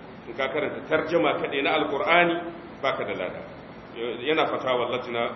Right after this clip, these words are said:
mujallal na hudu, shafin ɗari da sittin da biyar. Akwai inda Allah ke faɗa a cikin Alƙur'ani, ba nan wurin kaɗai ba.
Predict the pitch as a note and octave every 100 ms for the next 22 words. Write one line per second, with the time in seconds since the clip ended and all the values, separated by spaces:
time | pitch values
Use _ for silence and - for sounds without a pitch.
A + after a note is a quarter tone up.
0 | - - B2 A2+ A2 A#2 B2 A#2+ A#2 G#2
1 | A2+ G#2+ G#2+ G#2 A#2 F#2+ E2 C#2+ - -
2 | - - - - - - - - - -
3 | - - - A#2 E3 F3+ F#3+ - - F#3
4 | F3+ D#3+ D#3 C#3+ C3+ A#2+ A#2+ C#3 C#3+ C#3
5 | - - C3 - D3+ C3+ A#2+ A2+ B2+ B2
6 | A2+ A#2+ D3 A#2 A#2 G#2 G2+ F#2+ F#2+